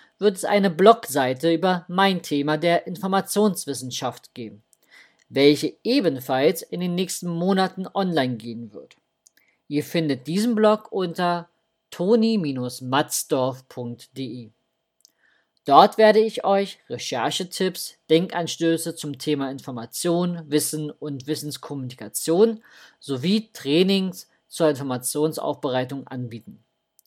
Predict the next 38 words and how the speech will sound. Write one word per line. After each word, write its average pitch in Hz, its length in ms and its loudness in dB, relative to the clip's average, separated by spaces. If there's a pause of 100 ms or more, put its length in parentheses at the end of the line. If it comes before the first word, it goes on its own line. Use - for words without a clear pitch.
(540)
Daher 175 480 4
wird 202 160 -4
es - 180 -10
auch 196 240 4
hier 226 360 4
auf - 100 -6
diesem 180 320 -4
Kanal 131 460 -2
etwas - 340 -10
ruhiger 190 380 6
werden 127 180 0
in 127 100 -6
den 123 140 -4
nächsten 120 320 -8
Monaten, 135 640 -6 (380)
um 117 180 -12
dann 202 360 4
frisch - 340 -2
in 170 200 -2
die 165 100 0
neuen 156 440 2 (140)
Themen 151 420 0
hier 160 340 0
auf 143 140 -4
diesem 143 300 -8
Kanal 131 320 -4
starten 127 420 -2
zu - 160 -16
können. - 260 -20 (1120)
Inhaltlich 240 640 4 (240)
wird 180 200 -2
sich - 180 -6
der 131 120 -4
Podcast 175 720 -2
an 147 220 -2
meinen 139 400 0
Blogbeiträgen 131 880 0
orientieren 143 800 -4